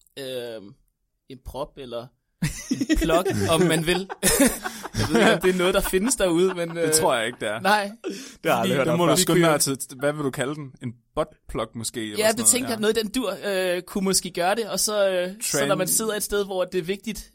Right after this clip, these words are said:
Speaker 1: at man ikke, øh, skal gå og, og kæmpe med afføring, så kunne man, øh,
Speaker 2: Vi vil mægtig gerne hjælpe dig med at trademark det,
Speaker 1: Ja.
Speaker 2: tænker jeg. Ja.
Speaker 1: Det synes jeg.
Speaker 3: Transient Anus Simulator.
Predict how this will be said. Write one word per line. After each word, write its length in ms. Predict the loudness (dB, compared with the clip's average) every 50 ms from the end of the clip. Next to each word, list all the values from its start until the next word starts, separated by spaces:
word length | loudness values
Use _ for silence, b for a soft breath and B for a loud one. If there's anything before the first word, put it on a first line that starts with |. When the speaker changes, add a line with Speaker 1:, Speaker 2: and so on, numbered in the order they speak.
| -8 -6
Speaker 1:
at 140 | -6 -6 -6
man 120 | -8 -8
ikke, 460 | -10 -8 -6 -6 -6 -4 -4 -6 -8
øh, 80 | -8 -8
skal 200 | -8 -8 -8 -6
gå 140 | -6 -4 -4
og, 320 | -2 0 0 0 0 0
og 160 | -2 -4 -8
kæmpe 320 | -6 -6 -6 -6 -6 -6 -8
med 100 | -6 -4
afføring, 560 | -4 -4 -4 -6 -8 -8 -8 -8 -10 -10 -10 -10
så 120 | -12 -10
kunne 200 | -12 -12 -12 -12
man, 200 | -12 -12 -12 -10
øh, 240 | -10 -10 -12 -12 -14 -16 b b b b b b b b b b b _ _
Speaker 2:
Vi 100 | -2 2
vil 120 | 2 4 4
mægtig 220 | 4 2 2 0
gerne 120 | -2 -2
hjælpe 140 | -2 -4 -4
dig 80 | -4 -4
med 80 | -4 -4
at 40 | -4
trademark 380 | -6 -8 -8 -8 -12 -16 -16 -16
det, 80 | -18 -18 _ _ -4
Speaker 1:
Ja. 60 | -4
Speaker 2:
tænker 160 | -4 -4 -6 -8
jeg. 80 | -10 -10 -10
Ja. 100 | -10 -10 -10 _ _ -6
Speaker 1:
Det 100 | -2 0
synes 200 | 0 0 -2 -4
jeg. 80 | -8 -10 -12 _ _ -6
Speaker 3:
Transient 800 | -4 -2 0 0 0 0 2 2 2 0 0 -2 -2 -4 -4 -8 -14 _ _
Anus 360 | -4 -2 -2 -2 -2 0 2 2
Simulator. 880 | 4 4 4 2 0 -2 -4 -4 -4 -4 -4 -4 -4 -4 -6 -6 -8